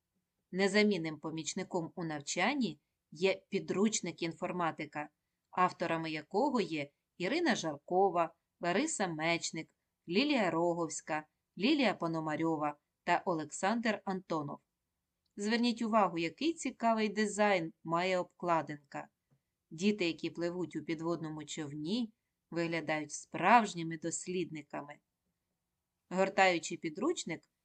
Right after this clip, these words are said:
ви можете побачити умовні позначки, які допоможуть вам розібратися з тими чи іншими завданнями. Тут ви зустрінете гарних друзів, які супроводжуватимуть вас на сторінках підручника. З інформатикою вам допоможе розібратися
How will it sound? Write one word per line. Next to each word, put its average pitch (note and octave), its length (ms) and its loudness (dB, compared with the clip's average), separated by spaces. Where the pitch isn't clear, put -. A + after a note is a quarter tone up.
ви F#3+ 180 2
можете F#3 540 -2
побачити F3 720 -2
умовні A#3 420 2
позначки, F#3 800 0
які F3+ 200 -2
допоможуть F3+ 640 -4
вам F3 160 -2
розібратися E3+ 800 -4
з - 120 -10
тими F3+ 340 -2
чи - 140 -4
іншими E3+ 460 -2
завданнями. D#3+ 760 -2
Тут F#4+ 200 -4
ви A#3 120 2
зустрінете E3 680 -4
гарних F#3+ 440 -2
друзів, G#3+ 480 0
які G#3 260 0
супроводжуватимуть G3+ 1160 0
вас F#3+ 240 0
на F#3 100 -4
сторінках F3+ 580 -4
підручника. E3+ 840 -4
З D#3+ 100 -6
інформатикою F#3 840 -2
вам F#3 180 0
допоможе F3 540 -4
розібратися D#3 840 -4